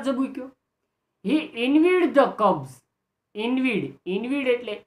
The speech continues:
ઈર્ષ્યા થવી. cubs એટલે બચ્ચા. ઈદી છે, એને આ બચ્ચાની ઈર્ષ્યા થઈ,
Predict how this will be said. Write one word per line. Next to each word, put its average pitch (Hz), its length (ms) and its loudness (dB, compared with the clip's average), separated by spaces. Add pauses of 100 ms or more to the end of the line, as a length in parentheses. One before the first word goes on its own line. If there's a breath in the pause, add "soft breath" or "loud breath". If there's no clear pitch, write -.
(100)
ઈર્ષ્યા 180 580 -8
થવી. 120 280 -20 (880)
cubs 196 400 0
એટલે 160 200 -6
બચ્ચા. 139 440 -14 (840)
ઈદી 254 480 6
છે, 214 160 -4 (400)
એને 254 160 -2
આ 269 240 -2
બચ્ચાની 262 580 -4 (140)
ઈર્ષ્યા 202 480 -6
થઈ, 117 160 -20